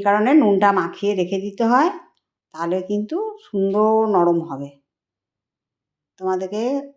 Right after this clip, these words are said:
খুলে দেখাচ্ছি কত সুন্দর দেখতে লাগছে, এ প্রান্ত ও প্রান্ত দেখতে পাওয়া যাচ্ছে। প্রত্যেকটা মূলো থেকে এইভাবে জল চিপে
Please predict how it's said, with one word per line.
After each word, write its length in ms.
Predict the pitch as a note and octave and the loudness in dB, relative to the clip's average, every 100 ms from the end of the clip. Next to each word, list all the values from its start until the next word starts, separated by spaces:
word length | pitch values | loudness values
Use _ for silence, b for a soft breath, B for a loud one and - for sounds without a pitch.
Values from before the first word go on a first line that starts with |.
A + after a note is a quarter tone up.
| _ | _
খুলে 240 | - F3+ F3+ | -10 -2 0
দেখাচ্ছি 380 | F3 E3+ F#3+ - B3 | -2 -4 -8 -8 -10
কত 180 | E3 - | -10 -10
সুন্দর 360 | F#3 F#3 F3+ F3+ | -6 -2 0 0
দেখতে 320 | E3+ F3 F3+ | -2 -4 -6
লাগছে, 360 | F3+ F3+ F3+ C4 E4+ - _ _ _ | -6 -6 -6 -6 -8 -14 _ _ _
এ 60 | E3+ E3+ | -12 -8
প্রান্ত 280 | F3 E3 E3+ | -4 -4 -2
ও 100 | E3+ | -4
প্রান্ত 300 | E3+ E3 D#3+ | -2 -4 -4
দেখতে 380 | G#3 F3 D#3+ D#3+ | -2 -4 -4 -8
পাওয়া 220 | D#3 D3+ | -8 -8
যাচ্ছে। 400 | C3+ C3+ - - C#3+ C#3+ _ _ _ _ _ _ _ _ _ _ _ _ _ _ _ _ _ _ _ _ _ _ _ _ - | -10 -14 -16 -20 -20 -20 _ _ _ _ _ _ _ _ _ _ _ _ _ _ _ _ _ _ _ _ _ _ _ _ -10
প্রত্যেকটা 640 | A3 G#3+ _ - C#4 - B3+ | -10 -10 _ -4 -4 -2 0
মূলো 220 | A3 G3+ | 0 0
থেকে 240 | G3 G3 | -2 -6
এইভাবে 480 | G3+ F3+ E3+ F3 B3 | -2 0 0 2 0
জল 220 | A3 E3 D#3 | 2 0 0
চিপে 220 | D#3+ E3 | -2 -4